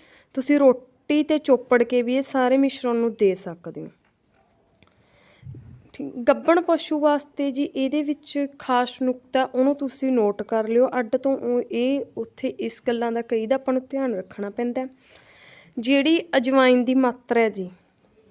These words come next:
ਜਿੱਥੇ ਆਪਾਂ ਨੇ ਅਜਵਾਇਣ ਦੋ ਚਮਚੇ ਪਾਉਣੇ ਨੇ ਉੱਥੇ ਇੱਕ ਚਮਚਾ ਪਾਓ, ਨਹੀਂ ਅੱਧਾ ਹੀ ਪਾ ਲਓ ਜੀ, ਇੱਕ ਵੀ ਨਾ ਪਾਓ, ਅੱਧਾ ਚਮਚਾ ਹੀ ਪਾ ਲਓ, ਕਿਉਂਕਿ ਅਜਵਾਇਣ ਹੁੰਦੀ ਹੈ ਜਿਹੜੀ ਉਹ ਗਰਮ ਹੁੰਦੀ ਹੈ। ਗੱਭਣ ਪਸ਼ੂ ਲਈ ਉਹ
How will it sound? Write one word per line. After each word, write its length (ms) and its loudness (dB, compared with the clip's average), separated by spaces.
ਜਿੱਥੇ 380 0
ਆਪਾਂ 300 -2
ਨੇ 260 0
ਅਜਵਾਇਣ 380 4
ਦੋ 200 8
ਚਮਚੇ 380 -2
ਪਾਉਣੇ 260 2
ਨੇ 180 0
ਉੱਥੇ 220 0
ਇੱਕ 300 -4
ਚਮਚਾ 380 0
ਪਾਓ, 260 -2
ਨਹੀਂ 400 2
ਅੱਧਾ 240 2
ਹੀ 80 6
ਪਾ 180 2
ਲਓ 160 0
ਜੀ, 260 -14
ਇੱਕ 220 -10
ਵੀ 140 0
ਨਾ 100 4
ਪਾਓ, 280 -2
ਅੱਧਾ 220 0
ਚਮਚਾ 400 0
ਹੀ 100 2
ਪਾ 120 4
ਲਓ, 160 -2
ਕਿਉਂਕਿ 300 2
ਅਜਵਾਇਣ 420 4
ਹੁੰਦੀ 260 0
ਹੈ 40 2
ਜਿਹੜੀ 220 0
ਉਹ 160 2
ਗਰਮ 220 2
ਹੁੰਦੀ 280 -8
ਹੈ। 180 -20
ਗੱਭਣ 380 2
ਪਸ਼ੂ 400 0
ਲਈ 320 2
ਉਹ 280 0